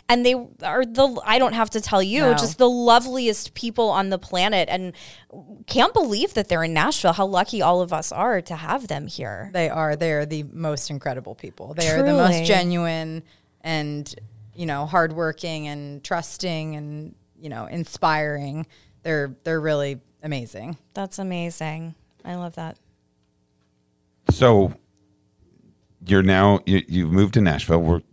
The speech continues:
Speaker 3: getting back into your story. You moved to Nashville. The Joseph,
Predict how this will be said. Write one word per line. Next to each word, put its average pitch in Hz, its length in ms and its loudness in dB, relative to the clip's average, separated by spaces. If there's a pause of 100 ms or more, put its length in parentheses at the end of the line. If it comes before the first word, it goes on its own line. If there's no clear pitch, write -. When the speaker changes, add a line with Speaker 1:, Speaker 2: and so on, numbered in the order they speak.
Speaker 3:
getting 90 240 2
back 90 320 0
into 92 200 0
your 85 80 0
story. 87 240 2
You 98 60 4
moved 104 320 4
to - 80 -2
Nashville. 85 600 0
The 90 180 -4
Joseph, 95 520 2